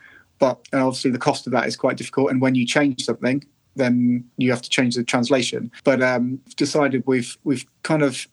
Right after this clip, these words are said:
translated the website as much as we can, but we don't translate every product. So the, we might have a two-line explanation of a, a product instead of the full description. Um, and we have, like, the,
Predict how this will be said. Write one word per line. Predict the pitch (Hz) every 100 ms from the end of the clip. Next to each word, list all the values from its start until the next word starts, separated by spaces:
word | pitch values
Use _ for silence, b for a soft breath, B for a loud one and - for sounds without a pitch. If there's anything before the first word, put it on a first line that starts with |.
| _ -
translated | 175 156 147 147 147
the | 143
website | 143 - 135
as | 123
much | 143 -
as | 127 123
we |
can, | 120 151 151 151
but | 156
we | 143
don't | 139
translate | 135 135 123 131 131
every | 143 131
product. | 123 139 117 104 -
So | - 120
the, | 120 127 127 _
we | 135
might | 135 127
have | 127 123 120 - -
a | 123 117 117 117 _ b b b
two-line | - 147 135 127 123 120 117 120
explanation | 135 - 131 123 120 - 113
of | 113 117
a, | 113 113
a | -
product | 117 123 113 - - - B B -
instead | 120 - 120
of | 110
the | 110
full | - 127 113 113 _ _ -
description. | 123 127 123 - 113 120 120 b b -
Um, | 120 113 117 127
and | 120
we | 117
have, | 117 120 123
like, | 110 -
the, | 113